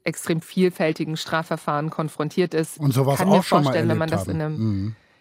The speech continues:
Speaker 1: Ja, wenn man das in einem kleineren Ort macht, in einer kleineren Wache, dass einem dann wahrscheinlich die Ressentiments, die einem da entgegenschlagen, noch größer sind.
Speaker 2: Mary, die Staatsanwaltschaft hat dann das Verfahren eingestellt. Warum warst du nicht erfolgreich mit deiner Anzeige?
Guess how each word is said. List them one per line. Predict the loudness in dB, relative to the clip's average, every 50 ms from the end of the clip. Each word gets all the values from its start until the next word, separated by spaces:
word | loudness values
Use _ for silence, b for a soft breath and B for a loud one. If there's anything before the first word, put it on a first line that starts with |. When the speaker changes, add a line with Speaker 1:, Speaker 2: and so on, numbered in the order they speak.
| b -6 -2
Speaker 1:
Ja, | 0 2 2 2 0 0
wenn | 0 0 0
man | 0 0 0
das | -2 -4 -2
in | -4 -2
einem | -2 -2 -2
kleineren | -2 -2 0 0 2 2 2 0 0 0
Ort | 0 0 0 0 -2 -2
macht, | -4 -4 -4 -6 -10 -14 -18 -10
in | -6 -4 -4
einer | -4
kleineren | -4 -4 -2 -2 0 0 0 0 0 -2 -2 -2
Wache, | -2 -4 -2 -4 -4 -4
dass | -4 -6 -8 -10 -16 -20 -12 _
einem | -6 -6 -4 -4
dann | -4 -4 -4 -4
wahrscheinlich | -6 -4 -4 -4 -4 -4 -4 -4
die | -6
Ressentiments, | -4 -4 -2 -2 -2 -4 -4 -6 -6 -6 -4 -2 -4 -4 -6 -10 -16 -14 _
die | -2 -2 0 0
einem | -2 -2
da | -2 -2
entgegenschlagen, | -2 -2 -2 -2 -2 -4 -4 -4 -2 -2 -2 -2 -4
noch | -8 -10 -10
größer | -6 -4 -4 -4 -4 -6 -8
sind. | -8 -8 -10 -10 -12 -14 _ _
Speaker 2:
Mary, | 0 2 2 2 2
die | 0 0
Staatsanwaltschaft | 0 0 0 0 2 0 2 2 2 2 2 2 -2 -2 0 -2
hat | -2 -2 2 2
dann | 2 4 4 4 2
das | 2 0 0
Verfahren | 0 -2 0 0 0 0 2 2 2 0 0
eingestellt. | 0 2 2 4 2 0 0 2 0 0 2 2 0
Warum | 2 4 4 4 4
warst | 4 0 0 0 2
du | 4
nicht | 4 4 4 2
erfolgreich | -4 -6 -2 -2 -2 0 0 -2 -2 -2 -4
mit | -2 0
deiner | 2 2 2 2 2
Anzeige? | 0 -4 -6 -6 -10 -12 -10 -12